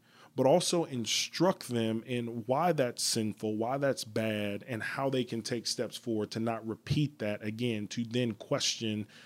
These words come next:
or bring the human dignity of another into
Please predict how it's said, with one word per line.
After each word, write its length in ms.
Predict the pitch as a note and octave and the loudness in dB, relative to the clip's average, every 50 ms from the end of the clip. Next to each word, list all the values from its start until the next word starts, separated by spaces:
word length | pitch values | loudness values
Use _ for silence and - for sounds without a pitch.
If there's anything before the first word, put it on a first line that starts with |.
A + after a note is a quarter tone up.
| - - - - - | -20 -20 -10 -2 2
or 80 | B2+ A#2 | 2 2
bring 340 | A2 A#2 C#3 C#3+ C#3 B2+ | 4 4 4 4 4 2
the 80 | A#2 A2+ | 2 0
human 300 | - - C3+ B2+ A#2+ A2 | 0 2 0 2 2 2
dignity 400 | G2+ A2+ A2 G#2+ A2 G#2 G#2+ G#2 | 2 0 0 0 0 -2 0 -2
of 100 | G2+ F#2 | -2 -4
another 480 | G2+ G#2 G#2 G#2+ G#2 G2 G2+ G2 G2 - - | -4 -4 -2 -2 -2 -2 -4 -8 -10 -8 -6
into 480 | C3 A#2+ A2 G#2 - A2 G#2 G2 F#2 | -4 -4 -4 -2 -2 -2 -2 -2 -2